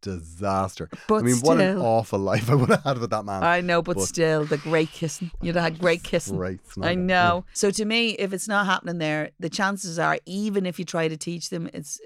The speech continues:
Speaker 2: eh.
Speaker 1: Well, you see, the thing about it is, right, I feel like in relationships,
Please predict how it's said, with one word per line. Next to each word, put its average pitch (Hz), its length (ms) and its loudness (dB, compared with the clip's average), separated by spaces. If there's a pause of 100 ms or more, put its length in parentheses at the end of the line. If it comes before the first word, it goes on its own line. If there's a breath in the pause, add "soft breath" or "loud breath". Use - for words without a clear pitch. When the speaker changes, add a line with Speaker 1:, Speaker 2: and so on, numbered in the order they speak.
(300)
Speaker 2:
eh. - 340 -8
Speaker 1:
Well, 339 140 2
you 262 80 -2
see, 262 260 -4
the 233 80 -2
thing 320 140 -2
about 330 160 -2
it 151 80 0
is, 98 260 -4
right, 101 220 -6 (720)
I 165 80 6
feel 202 260 0
like 262 160 2
in 165 80 2
relationships, 101 800 -2